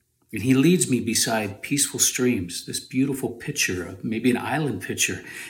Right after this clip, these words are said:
in my mind, something that would happen on Vancouver Island. "He renews my strength," because I'm tired and I'm weary, and so the strength of the Lord is given back to me. "He guides me along right paths,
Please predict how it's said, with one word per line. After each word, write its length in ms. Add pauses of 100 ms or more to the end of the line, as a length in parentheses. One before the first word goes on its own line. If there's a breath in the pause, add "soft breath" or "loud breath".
(100)
in 100
my 240
mind, 280
something 280
that 60
would 140
happen 260
on 140
Vancouver 440
Island. 280 (960 loud breath)
"He 220
renews 600
my 220
strength," 840 (120)
because 240
I'm 120
tired 380
and 140
I'm 160
weary, 340
and 160
so 200
the 220
strength 380
of 80
the 80
Lord 260
is 260 (100)
given 240
back 240
to 100
me. 220 (960 loud breath)
"He 200
guides 380
me 140
along 460
right 340
paths, 600